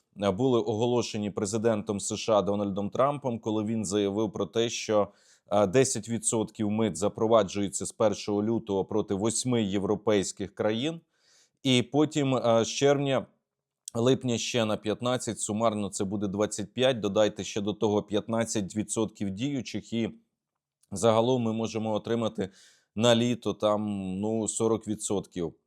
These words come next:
тарифів. Уявіть собі, від цього, звичайно, європейська економіка постраждає.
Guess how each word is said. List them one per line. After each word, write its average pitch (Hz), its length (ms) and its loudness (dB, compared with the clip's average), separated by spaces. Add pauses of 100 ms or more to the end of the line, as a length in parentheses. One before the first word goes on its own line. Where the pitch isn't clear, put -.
(720)
тарифів. 107 480 4
Уявіть 101 360 -4
собі, 107 320 -4
від 107 180 -6
цього, 107 240 0
звичайно, 104 500 -2
європейська 98 680 -2
економіка 98 640 -2
постраждає. 92 840 -2